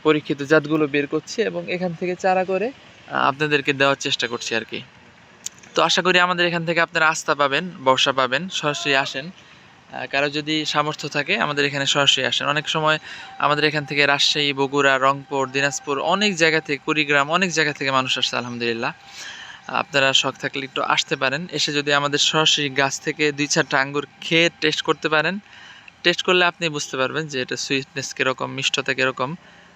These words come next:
আহ, ঠিক আছে, বা বাংলাদেশের মার্কেটে চলবে কিনা, চামড়া পাতলা কিনা, আহ, in total ফলনও দেখতে পারবেন। ফলনও কিন্তু আলহামদুলিল্লাহ যথেষ্ট ফলন। এটার গাছের বয়স কিন্তু খুব বেশি না, এটা গাছটা লাগানো হয়েছে totally আপনার পনেরো মাসের মতো হবে, চোদ্দ থেকে পনেরো মাস হবে।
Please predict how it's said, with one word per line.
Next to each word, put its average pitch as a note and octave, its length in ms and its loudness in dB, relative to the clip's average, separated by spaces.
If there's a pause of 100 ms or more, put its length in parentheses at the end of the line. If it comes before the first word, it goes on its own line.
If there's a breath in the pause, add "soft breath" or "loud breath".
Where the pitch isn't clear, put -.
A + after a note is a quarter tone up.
(160)
আহ, C#3 200 -6
ঠিক D3 140 -6
আছে, E3 160 -4
বা B2 100 0
বাংলাদেশের C3 460 0
মার্কেটে B2+ 340 0
চলবে B2+ 280 0
কিনা, B2 240 -4
চামড়া C3 300 0
পাতলা C#3 320 0
কিনা, A#2+ 280 -2 (440 loud breath)
আহ, E3 120 2
in F3+ 140 2
total E3 240 2
ফলনও D#3+ 440 4
দেখতে C#3 240 -6
পারবেন। C3 400 -2 (200)
ফলনও C#3+ 320 -2
কিন্তু C3+ 240 -6
আলহামদুলিল্লাহ C3 460 -4
যথেষ্ট - 420 -4
ফলন। C3 320 -8 (500 loud breath)
এটার C#3+ 200 -6
গাছের C3 440 0
বয়স D#3 260 4
কিন্তু D#3 220 -4
খুব D3 120 -2
বেশি C#3+ 260 -2
না, D#3+ 140 -6
এটা C#3 160 -4
গাছটা C3 280 -2
লাগানো C#3+ 300 -2
হয়েছে C3+ 600 -2
totally C3+ 300 -2
আপনার C3 400 -2 (920)
পনেরো E3 280 4
মাসের C3+ 280 0
মতো B2+ 200 -4
হবে, A#2+ 240 -4
চোদ্দ C#3+ 280 -6
থেকে B2 220 -10
পনেরো B2+ 280 -6
মাস A#2+ 240 -8
হবে। B2 200 -8